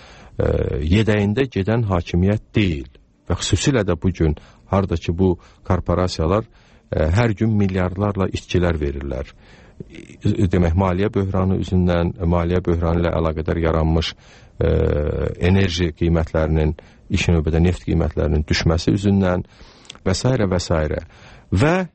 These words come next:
yeri gəlmişkən bu prosesi bu gün ən ağrılı keçirən dövlətlərdən biri də Rusiyadır.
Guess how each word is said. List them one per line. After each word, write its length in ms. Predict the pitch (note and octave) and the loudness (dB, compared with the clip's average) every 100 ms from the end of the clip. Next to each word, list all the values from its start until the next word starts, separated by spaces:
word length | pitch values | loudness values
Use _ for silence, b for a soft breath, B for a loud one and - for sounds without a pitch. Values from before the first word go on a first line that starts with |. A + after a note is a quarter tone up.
| _ - | _ -6
yeri 240 | G2 A#2 C3 | -2 0 0
gəlmişkən 640 | A2 G2+ G#2 - F2 D#2 - | 0 0 -2 -2 -2 -2 -2
bu 80 | B2 | -2
prosesi 540 | - F#2+ - E2+ - | 0 -2 -2 -2 -2
bu 80 | F2+ | 0
gün 200 | F2 E2+ - | 2 2 2
ən 220 | C3+ C#3 - | 0 0 -2
ağrılı 480 | F#2+ E2+ E2 E2 E2 | -4 -4 -4 -4 -4
keçirən 460 | - - D#2 D#2 | -6 -4 -2 0
dövlətlərdən 680 | F2+ F2+ F2+ - E2 F2+ G2+ G2 | 0 2 0 0 -2 0 0 0
biri 220 | E2 F2+ | -2 0
də 220 | A2+ C3 C3 - | 0 -2 -4 -2
Rusiyadır. 640 | F3 - D#2 C#2 C2 C2 | -2 -2 -6 -8 -10 -12